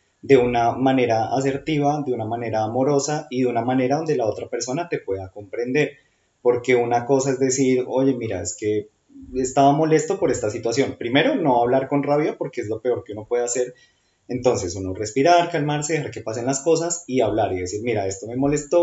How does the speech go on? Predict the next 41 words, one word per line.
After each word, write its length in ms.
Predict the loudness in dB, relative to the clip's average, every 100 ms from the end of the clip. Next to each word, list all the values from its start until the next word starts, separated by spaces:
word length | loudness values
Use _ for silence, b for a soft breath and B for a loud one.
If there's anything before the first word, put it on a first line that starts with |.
| 4
o 220 | 4 2
esto 340 | 0 -2 -6 -4
me 100 | -6
incomoda, 640 | -8 -4 0 2 0 0 -2
o 120 | -2
esto 200 | -4 -10
me 100 | -10
hace 140 | -10
sentir 360 | -8 -6 -4 -2
mal. 400 | 0 0 0 -6 _ _ _ _ _ _ _
Mm, 260 | -6 -6 -8 -14 -14 -14 -8 0
así 300 | 0 2 6
lo 120 | 8
veo, 280 | 8 8 4
no 120 | 0
sé 140 | -4 -4
cómo 200 | -2 0
lo 100 | 0
ves 160 | 0 0
tú". 200 | 2 0
Entonces 360 | -2 -4 -2
ya 120 | 0
la 140 | 2 2
otra 200 | 0 -2
persona, 320 | -4 -4 -4
"Ah, 320 | -2 0 0 0
oye, 260 | 0 -2
qué 120 | -8
pena, 240 | -8 -6 -6
mira, 200 | -10 -14
no 320 | -18 -16 -14
sé, 320 | -4 -2 0 0
esto 240 | -4 -8
no 200 | -8 -6 -4
pensé 200 | -4 -4
que 60 |
lo 80 | -4
fueras 220 | -4 -4 -6
a 80 |
tomar 260 | -8 -8 -8
así". 360 | -6 -4 -6